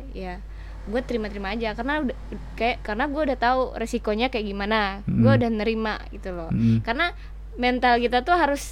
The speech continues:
Speaker 1: harus apa ya, harus
Speaker 2: Siap.
Speaker 1: ada gitu
Speaker 2: Heeh.
Speaker 1: loh, harus siap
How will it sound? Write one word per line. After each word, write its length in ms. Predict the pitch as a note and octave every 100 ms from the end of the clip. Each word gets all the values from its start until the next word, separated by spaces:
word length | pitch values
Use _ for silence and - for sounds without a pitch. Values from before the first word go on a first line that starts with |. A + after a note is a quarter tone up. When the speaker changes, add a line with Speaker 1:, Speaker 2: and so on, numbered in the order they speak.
| - A#3+
Speaker 1:
harus 680 | B3 A#3+ A#3+ A#3 A#3 - -
apa 200 | - C4
ya, 160 | G#3+ G3
harus 460 | G3+ G3+ G#3 - - - - - -
Speaker 2:
Siap. 220 | - A#2
Speaker 1:
ada 200 | A2+ A#3 -
gitu 180 | G3+ A2
Speaker 2:
Heeh. 100 | A2
Speaker 1:
loh, 220 | G3+ G3+ A#3+ - - - - - - -
harus 240 | A#3 A#3+
siap 640 | - - - B3+ B3+ C#4